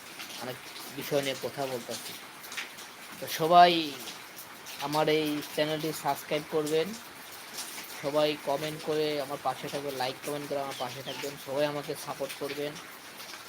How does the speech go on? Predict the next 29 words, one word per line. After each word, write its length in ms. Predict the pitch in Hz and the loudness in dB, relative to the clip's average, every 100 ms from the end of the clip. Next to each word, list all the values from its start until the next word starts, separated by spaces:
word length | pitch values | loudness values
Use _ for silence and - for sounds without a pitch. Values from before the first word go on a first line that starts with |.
| - - - - | -14 -14 -14 -8
সবাইকে 440 | - 170 214 202 180 | 4 8 8 10 8
আমার 200 | 165 160 | 10 8
এই, 280 | 160 151 143 123 | 8 6 0 -4
এ, 240 | 110 123 120 | -4 -2 0
আরটি 360 | - 151 147 151 147 | 2 2 2 -2 0
জিরো 200 | 147 147 | -2 0
পয়েন্ট 240 | 151 147 - - | 0 -2 -6 -2
থ্রি 320 | 180 170 156 147 | 0 2 2 2
টিভি, 380 | 147 143 143 143 - | 0 0 -2 -2 -4
এই 240 | - 123 117 107 - | -6 -4 -4 -6 -4
ছোট্ট 240 | 190 190 | -4 0
একটি 200 | 180 170 151 | -2 -2 -2
চ্যানেলে 560 | 151 143 143 139 131 123 | 0 0 2 2 0 -2
আমন্ত্রণ 580 | - 139 143 143 165 160 | -4 -4 -2 0 0 2
রইল, 420 | 165 165 165 175 165 - | 2 2 4 4 2 0
সবাই 400 | 143 151 151 147 - - - | 2 4 2 -2 -8 -12 -6
যুক্ত 240 | 147 - 151 | -6 -2 -2
হয়ে 220 | 156 151 | 0 4
যাবেন, 300 | 160 156 160 180 - - - - - | 4 4 0 -4 -10 -12 -12 -12 -6
সবাই 260 | 139 151 156 | -2 2 2
আমার 220 | 151 151 - | 2 0 -4
ভিডিও, 340 | 139 151 147 | -4 -2 -2
আহ, 120 | 127 120 98 - - - - - - - - - - - - - - - 131 | 0 -2 -2 -6 -10 -10 -12 -14 -12 -10 -10 -10 -10 -10 -12 -12 -12 -6 -4
আহ, 140 | 123 - - - - | -4 -4 -4 -4 4
শেয়ার 260 | 175 202 | 10 10
করে 320 | 185 185 170 | 10 6 6
আমার 160 | 156 151 | 6 2
পাশে 240 | 143 139 143 | 0 -2 -2
থাকবেন। 340 | 135 107 90 | -4 -6 -8